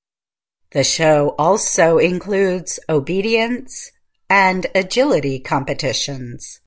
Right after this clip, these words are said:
that are open to mixed breed dogs. And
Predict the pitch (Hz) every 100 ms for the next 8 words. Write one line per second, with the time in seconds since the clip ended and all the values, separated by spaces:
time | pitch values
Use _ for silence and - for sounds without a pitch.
0 | _ _ _ - 156 139 131 - 165 208
1 | 220 214 214 214 247 220 220 - 240 285
2 | - - - 147 135 135 143 123 113 127
3 | - - - - _ _ _ _ _ _
4 | _ _ _ _ 156 160 170 170